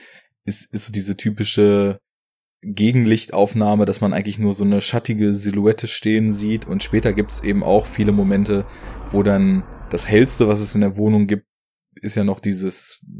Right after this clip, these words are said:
Gewächshaus, was er sich da im Wohnzimmer gebaut hat, oder dieser Wintergarten, wo er dann auch seinen Sauerstoff erzeugt und, äh, durch seine Filter jagt und seinen Sport treibt und so. Mit dem Licht wird auch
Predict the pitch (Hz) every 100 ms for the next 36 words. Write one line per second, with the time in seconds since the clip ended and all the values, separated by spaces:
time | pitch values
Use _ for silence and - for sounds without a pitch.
0 | - - - 101 92 107 - - 110 127
1 | - 110 92 104 - 98 101 101 104 110
2 | 107 98 95 101 104 110 101 92 92 90
3 | 90 101 117 123 107 101 107 113 107 101
4 | 95 95 92 80 92 - _ _ _ -
5 | 92 90 95 110 104 - 101 - 92 -
6 | - 104 107 - - 98 95 - - 98
7 | 95 92 - 98 98 - 101 98 - 110
8 | 110 104 98 98 104 80 95 - - 95
9 | 98 - 101 107 - 107 107 104 107 101
10 | 104 104 - - - - - 104 101 107
11 | 117 120 - 113 110 - 107 -